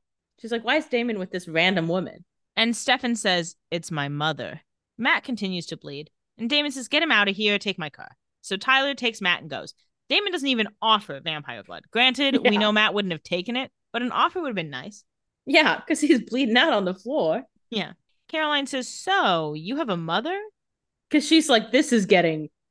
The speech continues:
Speaker 1: entirely too complicated for me today."
Speaker 2: Stefan says, "I had a mom. She died. So whoever this is, is Damon's lame attempt to get my humanity back on."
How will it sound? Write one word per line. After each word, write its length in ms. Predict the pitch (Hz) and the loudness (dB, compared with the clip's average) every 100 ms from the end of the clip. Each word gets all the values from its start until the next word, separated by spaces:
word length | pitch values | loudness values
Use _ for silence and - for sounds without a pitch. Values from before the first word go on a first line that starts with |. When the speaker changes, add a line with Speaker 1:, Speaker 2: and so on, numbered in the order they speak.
| _ | _
Speaker 1:
entirely 800 | - 214 190 - 254 220 185 165 156 | 0 0 0 4 6 8 6 2 -2
too 260 | - 160 | -2 -2
complicated 760 | 156 156 143 151 - 139 131 131 | -2 -6 -6 -6 -6 -6 -6 -8
for 100 | 139 | -8
me 180 | 135 127 | -6 -6
today." 460 | - 131 117 127 - _ | -6 -6 -6 -8 -12 _
Speaker 2:
Stefan 380 | - 240 226 214 | -4 -2 -2 -2
says, 200 | 202 185 | -4 -4
"I 140 | - 185 | -4 -4
had 320 | - 180 226 | 0 2 2
a 60 | 185 | -2
mom. 380 | 143 131 180 - _ _ | -8 -14 -16 -20 _ _
She 280 | - - 208 | -16 -8 -6
died. 480 | 185 175 135 127 190 | -2 -4 -4 -10 -14
So 360 | - - 185 180 | -14 -4 -2 -2
whoever 400 | 196 202 262 214 | -2 -2 0 0
this 260 | 202 240 | 0 -4
is, 260 | 151 139 160 | -6 -6 -8
is 200 | - 170 | -8 -6
Damon's 760 | 175 196 190 180 175 170 165 - _ | 0 2 2 0 0 -4 -8 -14 _
lame 320 | 160 170 180 | -6 -2 -2
attempt 520 | 214 - 139 - - | -4 -6 -10 -12 -16
to 140 | - 170 | -8 -6
get 200 | 156 117 | -4 -4
my 120 | 143 | -4
humanity 520 | - 196 214 285 170 | -4 0 0 0 -6
back 240 | 139 117 - | -4 -6 -6
on." 260 | 85 69 | -12 -14